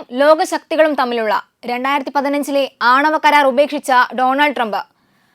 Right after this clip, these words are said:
ആണവായുധം വികസിപ്പിക്കുന്നതിൽ നിന്ന് തടയുന്ന ഒരു പുതിയ കരാറിൽ വേഗത്തിലെത്തിയില്ലെങ്കിൽ ഇറാനെ ആക്രമിക്കുമെന്ന ഭീഷണിയാണ് ഉയർത്തിയിരിക്കുന്നത്. റോമിൽ നടന്ന ചർച്ചകളുടെ കേന്ദ്ര ബിന്ദുവായ ട്രംപിന്റെ പ്രത്യേക ദൂതൻ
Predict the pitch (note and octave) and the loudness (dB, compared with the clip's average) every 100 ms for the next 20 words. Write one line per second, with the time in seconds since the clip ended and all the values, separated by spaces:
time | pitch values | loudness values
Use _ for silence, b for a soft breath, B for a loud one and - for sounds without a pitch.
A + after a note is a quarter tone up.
0 | _ D#4+ F#4+ G#4+ A#4+ A4 G4+ F#4+ F4+ D#4 | _ 4 8 8 8 8 6 4 0 -2
1 | D4+ C#4+ D#4 D#4 C#4+ B3+ G#3+ G3 - _ | -2 -4 -4 -2 -2 -2 -4 -10 -14 _
2 | A#3+ A#3+ C#4+ C#4 C4+ C4 D4 C4+ B3 D#4 | -2 0 -2 -2 -4 -4 -6 -4 -2 0
3 | D#4 C#4+ C4 B3 B3+ - _ _ _ C#4 | 2 2 2 2 0 -6 _ _ _ 4
4 | F4+ F#4+ G#4 G#4 D4 F#4 F4 C#4+ A3 F#3+ | 6 6 4 0 0 0 -2 0 -4 -8
5 | _ _ B3 B3+ C#4 C#4+ C#4+ - C4 C#4+ | _ _ -4 -2 0 -2 -4 0 2 2
6 | - E4 D#4+ D#4 D4 C4 C4 D4 C4+ A#3 | 0 -4 -2 -2 -2 -2 -4 -4 -2 -2
7 | A3 G#3+ G#3 A3 A3+ B3+ G#3 G3 E3+ _ | -4 -6 -6 -6 -4 -8 -10 -12 -14 _
8 | _ _ _ _ _ _ _ - F#4+ G#4+ | _ _ _ _ _ _ _ 0 6 8
9 | A#4 B4 A4+ G#4 G4+ G4 D#4+ F4+ E4 E4 | 8 4 4 4 2 0 0 -2 -4 0
10 | D#4 C#4 C4+ C#4+ C4 C4 B3+ B3+ G3+ F#3 | 0 0 0 0 0 0 0 2 0 -4
11 | - _ B3+ B3 C#4+ C#4 C#4+ C4 A#3 D4+ | -10 _ -8 -4 -4 -2 -2 -6 -2 0
12 | D4+ C#4+ B3 B3+ | 0 0 -2 -4